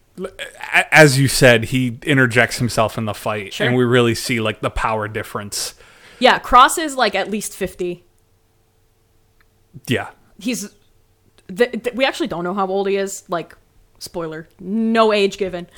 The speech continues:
Speaker 2: <laughs>
Speaker 1: Again, following the general, uh, rules of anime, he's either sixteen, twenty-eight, or five thousand.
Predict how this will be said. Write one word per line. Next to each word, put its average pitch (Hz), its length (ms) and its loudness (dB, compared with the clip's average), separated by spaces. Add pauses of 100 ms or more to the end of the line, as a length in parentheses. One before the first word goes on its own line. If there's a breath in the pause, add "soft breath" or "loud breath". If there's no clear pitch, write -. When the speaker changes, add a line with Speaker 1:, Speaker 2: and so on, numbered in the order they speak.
(560 loud breath)
Speaker 2:
<laughs> - 680 -4
Speaker 1:
Again, 180 340 10
following 196 520 8
the 175 80 4
general, 147 720 4
uh, 123 480 2 (520)
rules 135 360 4
of 120 120 2
anime, 117 500 2
he's 123 220 -2
either 117 300 4
sixteen, 143 720 -4
twenty-eight, 127 720 0
or 123 120 -2
five 113 380 -4
thousand. - 500 -14